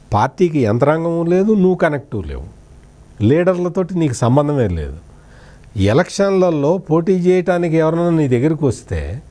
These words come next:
నువ్వేం అడిగావు? "ఇరవై కోట్లు డిపాజిట్ పెడితే నీకు టికెట్ ఇస్తానన్నావు ఎమ్మెల్యేగా, ఎంపీగా నూట యాభై కోట్లు, నూట అరవై కోట్లు డిపాజిట్ పెడితే ఇస్తానన్నావు."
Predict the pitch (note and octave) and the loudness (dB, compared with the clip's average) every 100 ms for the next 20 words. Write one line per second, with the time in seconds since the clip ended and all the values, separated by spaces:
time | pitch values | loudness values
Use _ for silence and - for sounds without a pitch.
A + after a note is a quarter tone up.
0 | - - - - - C#3 D#3+ F#3 F#3+ F3+ | -20 -20 -20 -10 0 2 2 2 2 2
1 | F#3+ F#3 E3 E3+ D#3+ F3+ F3+ D#3 D#3 F3+ | 2 2 2 2 0 0 2 0 2 0
2 | F3 E3 D#3 D#3+ - A3+ A3+ D#3 D#3 D3+ | -2 -4 -4 -4 0 0 0 0 0 0
3 | C#3 C3 - G#2 D#2+ C2+ C2+ - - - | 0 -2 -2 -2 -2 -6 -10 -14 -20 -20
4 | - - - - - B2 C3 F2+ D2+ C#2 | -20 -20 -20 -8 0 2 2 -2 -8 -12
5 | D#2 - - - - - - C#3 F3+ G3 | -14 -20 -20 -20 -20 -8 0 2 2 2
6 | F#3+ G3 B3+ G#3+ F3+ F3+ D#3+ D3 D3 D#3 | 2 2 -2 -2 0 2 2 0 0 -2
7 | D#3+ F3+ C#3+ C3 C3 B2+ A#2+ C3+ D#3+ D#3+ | -2 0 0 2 2 2 2 0 0 0
8 | C#3 D#3+ D3 D3+ C3+ B2+ B2 A3+ D3+ - | 2 2 0 -4 -6 -6 -4 -2 -2 -2
9 | G2+ D#2 C2+ C#2 | -4 -4 -8 -12